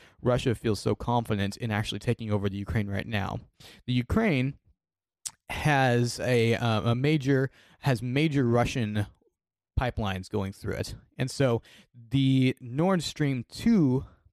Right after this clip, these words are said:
pipeline allows the Russians to circumvent the Ukraine and continue to pump their oil. So what is going on here is that one of the things that, that Ukraine was able to use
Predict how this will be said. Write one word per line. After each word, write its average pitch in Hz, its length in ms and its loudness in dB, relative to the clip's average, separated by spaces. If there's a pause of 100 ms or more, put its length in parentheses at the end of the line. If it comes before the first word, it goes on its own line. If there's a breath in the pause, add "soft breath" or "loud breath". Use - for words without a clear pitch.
pipeline 110 560 -2 (540)
allows 123 580 2
the 117 140 2
Russians 131 420 0
to 110 80 -6
circumvent 117 760 -2
the 107 140 -6
Ukraine 113 560 2
and 120 240 -4
continue 131 400 0
to 104 80 -2
pump - 280 -2
their 110 120 -2 (100)
oil. 120 440 0 (880 loud breath)
So 160 200 2
what 151 320 0
is 135 160 -4
going 170 260 0
on 208 160 0
here 131 320 0
is 123 240 0
that - 520 -2
one 156 280 2
of 151 60 -2
the - 20 -8
things 156 240 -2
that, 131 160 0 (200)
that 131 200 0
Ukraine 147 580 -2
was 131 140 -2
able 120 160 0
to 113 80 -8
use 151 320 0